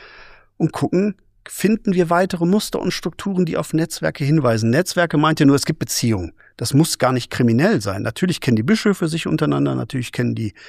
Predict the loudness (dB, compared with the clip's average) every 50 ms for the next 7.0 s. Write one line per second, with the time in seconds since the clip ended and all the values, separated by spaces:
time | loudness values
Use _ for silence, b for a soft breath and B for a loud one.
0 | B B B B B B B -4 -4 -2 -2 -2 -2 -2 0 0 0 2 2 0
1 | -2 -4 -2 0 2 4 6 6 6 6 6 6 6 4 4 6 6 6 6 4
2 | 2 2 0 0 0 -2 -2 -4 -6 -4 -2 -2 -2 -2 -2 -4 -2 0 0 -2
3 | -2 -2 B B B B B B B B B B B B -6 -4 0 0 0 0
4 | 0 -4 -8 -4 -6 -4 -2 -2 -2 0 0 -2 -2 -2 -2 -2 -2 -2 -4 -6
5 | -8 -6 -6 -4 -4 -2 0 0 0 2 0 -4 -2 -4 -4 -2 -2 -2 -2 -4
6 | -2 -4 -4 -4 -4 -6 -8 -8 -8 -8 -6 -8 -8 -8 -10 -12 -12 -14 -16